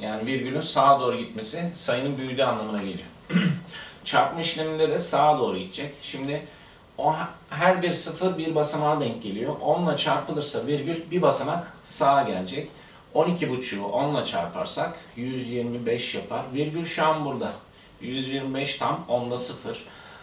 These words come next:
Ama bunu yazmak zorunda değilim. Virgül buradan bir basamak sağa geldi. Buraya geldi. Yüz yirmi beş tam oldu. Şurada daha net anlarsınız. Şimdi burada virgül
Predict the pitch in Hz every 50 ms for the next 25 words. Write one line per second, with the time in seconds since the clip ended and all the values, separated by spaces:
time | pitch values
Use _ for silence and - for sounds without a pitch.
0 | - - 151 151 160 147 156 160 160 160 160 156 151 147 139 151 151 135 135 135
1 | 127 117 120 123 139 165 180 175 - - - - - - 151 143 120 104 98 127
2 | 147 - - - - - - - - - 151 170 170 151 147 151 143 139 143 165
3 | 160 147 120 120 107 - - 147 - - - 101 147 165 156 143 131 113 - -
4 | 95 90 87 87 - - - - 151 156 160 151 160 160 156 156 156 170 175 175
5 | - - - - - 226 147 147 139 - - 175 185 190 92 180 - 139 151 151
6 | 135 135 143 139 131 120 127 131 110 107 120 139 160 - - - - - 143 -
7 | 101 92 90 165 - - 139 - - - - - - - - - - - - -
8 | - - - - - - - - - 147 147 151 156 139 151 147 143 123 120 117
9 | - 113 104 104 98 92 90 - - 113 143 151 - - - - - - - -
10 | - - - - - 135 139 143 143 165 165 160 160 160 165 165 156 147 160 175
11 | 175